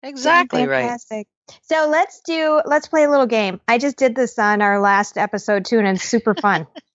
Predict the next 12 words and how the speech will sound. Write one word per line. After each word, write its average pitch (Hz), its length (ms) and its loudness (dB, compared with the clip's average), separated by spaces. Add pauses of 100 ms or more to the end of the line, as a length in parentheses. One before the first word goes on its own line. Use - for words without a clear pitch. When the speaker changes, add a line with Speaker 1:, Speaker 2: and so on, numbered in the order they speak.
(200)
Speaker 2:
<laughs> - 880 -4
I 294 40 -12
love 269 240 -2
games. 131 360 -2
Speaker 1:
<laughs> - 460 -16
I 587 120 4 (180)
know. 240 180 0 (280)
You 523 80 0 (140)
love 359 160 2
everything. 262 720 -2 (160)
You're 427 160 -4
just 640 220 -8